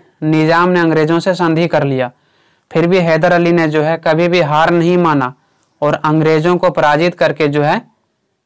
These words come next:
मैंगलोर को अपने अधिकार में ले लिया।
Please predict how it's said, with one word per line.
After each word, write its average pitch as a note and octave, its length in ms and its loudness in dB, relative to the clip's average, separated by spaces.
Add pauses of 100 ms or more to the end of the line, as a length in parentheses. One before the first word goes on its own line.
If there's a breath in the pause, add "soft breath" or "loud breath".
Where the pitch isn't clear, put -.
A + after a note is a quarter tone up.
(160)
मैंगलोर E3 720 2
को D#3+ 260 0 (160)
अपने E3+ 300 -2
अधिकार D#3 400 0
में D3+ 140 0
ले D3+ 120 2
लिया। D3+ 340 0